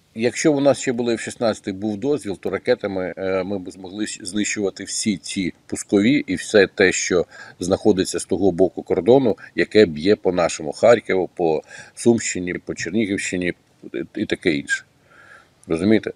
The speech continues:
Це головне, то, то те, що з-, зміг би зробити Ф шістнадцяти. Він суттєво би змінив співвідношення наших можливостей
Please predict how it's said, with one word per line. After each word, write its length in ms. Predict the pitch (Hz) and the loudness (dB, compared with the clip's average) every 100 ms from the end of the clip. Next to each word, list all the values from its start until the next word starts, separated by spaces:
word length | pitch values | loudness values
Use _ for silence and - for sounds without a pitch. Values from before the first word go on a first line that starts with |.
| - - | -6 6
Це 120 | 123 | 6
головне, 440 | 113 110 98 80 | 8 6 4 0
то, 220 | - 69 - | -2 -8 -8
то 100 | 92 | -4
те, 180 | 107 101 | 0 0
що 200 | 98 82 | -2 -4
з-, 280 | 80 90 | -6 -4
зміг 200 | 92 101 | 0 0
би 140 | 87 87 | 0 -2
зробити 420 | 85 80 87 85 | -2 -2 0 0
Ф 80 | 80 | -2
шістнадцяти. 460 | - 80 73 - | -4 -2 -2 -4
Він 140 | 82 90 | -6 -6
суттєво 500 | - 104 - 117 95 | -4 0 6 8 8
би 140 | 92 | 4
змінив 540 | 87 101 101 104 95 - - 104 | 0 0 4 4 4 -2 -8 -8
співвідношення 1120 | - - - 117 98 92 104 101 - 87 85 | -6 -4 4 6 6 4 8 6 4 0 0
наших 360 | 85 82 - - | 2 0 -2 -4
можливостей 680 | 87 113 123 92 - 82 | -2 0 -2 -4 -2 -4